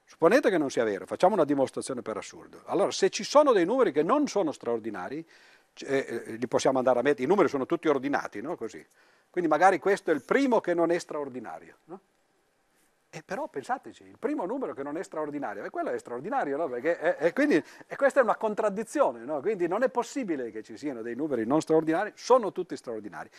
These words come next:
Il problema è capirlo, no? Cioè capire come mai ciascun numero è straordinario. Il millesettecentoventinove è un numero famoso che ha a che fare con un matematico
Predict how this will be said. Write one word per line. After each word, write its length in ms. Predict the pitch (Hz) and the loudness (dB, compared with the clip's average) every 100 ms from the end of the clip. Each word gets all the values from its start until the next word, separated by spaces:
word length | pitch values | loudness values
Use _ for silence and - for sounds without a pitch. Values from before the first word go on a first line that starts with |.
| - - - | -20 -18 -8
Il 140 | 254 | -6
problema 440 | 262 302 247 277 247 | -2 2 4 4 2
è 160 | 233 - | 0 -2
capirlo, 520 | 196 285 262 - 76 | -6 0 0 0 -4
no? 200 | 135 214 | -8 -6
Cioè 180 | - 120 | -6 -6
capire 600 | - 147 - 254 220 190 | -2 -2 -2 0 0 0
come 180 | - 196 | -2 -2
mai 320 | 180 196 107 90 | 2 2 0 -6
ciascun 360 | 110 - 120 | -12 -8 -6
numero 260 | 120 139 110 | -4 -2 -2
è 20 | |
straordinario. 520 | - 107 101 87 - - - - | -4 -10 -8 -10 -12 -16 -20 -8
Il 180 | 254 277 | -2 2
millesettecentoventinove 1400 | 247 320 262 - 170 151 202 226 139 127 123 107 85 117 - _ _ _ _ _ _ | 4 6 6 4 0 0 0 0 -2 -2 -6 -8 -8 -10 -14 _ _ _ _ _ _
è 60 | 180 | -2
un 100 | 233 | 0
numero 240 | 269 247 | 4 4
famoso 460 | - 170 160 143 131 | 4 6 6 6 4
che 120 | 160 | 0
ha 40 | 165 | 0
a 20 | |
che 100 | 190 | 0
fare 300 | 170 135 120 | 4 4 4
con 160 | 143 160 | 2 4
un 160 | 165 160 | 4 4
matematico 800 | 147 156 170 127 107 - - | 4 4 4 2 0 -2 -6